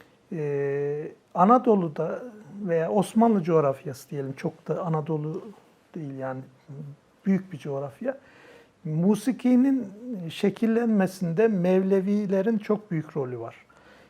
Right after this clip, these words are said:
Büyük musiki şinasların, e, önemli bir kısmı Mevlevi. Bir ayin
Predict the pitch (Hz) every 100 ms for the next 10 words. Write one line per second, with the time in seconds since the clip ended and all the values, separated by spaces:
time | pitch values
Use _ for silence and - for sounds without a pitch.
0 | _ - 160 240 262 - 196 202 - -
1 | 233 - 208 208 196 - 214 247 262 208
2 | - _ _ - 165 139 139 139 135 139
3 | - 180 175 214 226 269 233 165 - 202
4 | - 233 254 240 - _ 180 165 156 139
5 | 120 110 - _ _ _ _ _ - _
6 | _ _ 170 151 202 - 190 185 208 254
7 | 240